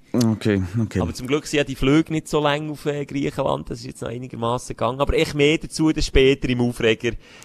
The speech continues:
Speaker 1: Okay.
Speaker 2: bei mir,
Speaker 1: Okay,
Speaker 2: wenn
Speaker 1: freu
Speaker 2: ich, wenn ich
Speaker 1: mich.
Speaker 2: da, da gleich aus dem Vollen kann schütteln.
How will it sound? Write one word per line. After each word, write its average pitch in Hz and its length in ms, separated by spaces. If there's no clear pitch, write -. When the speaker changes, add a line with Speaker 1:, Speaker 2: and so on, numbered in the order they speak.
Speaker 1:
Okay. 127 380
Speaker 2:
bei 127 80
mir, 110 100
Speaker 1:
Okay, 85 120
Speaker 2:
wenn 95 100
Speaker 1:
freu 139 80
Speaker 2:
ich, 95 160
wenn 110 100
ich 107 40
Speaker 1:
mich. 113 60
Speaker 2:
da, 120 120
da 123 160
gleich 135 140
aus 131 100
dem 127 140
Vollen 120 360
kann 117 140
schütteln. 87 160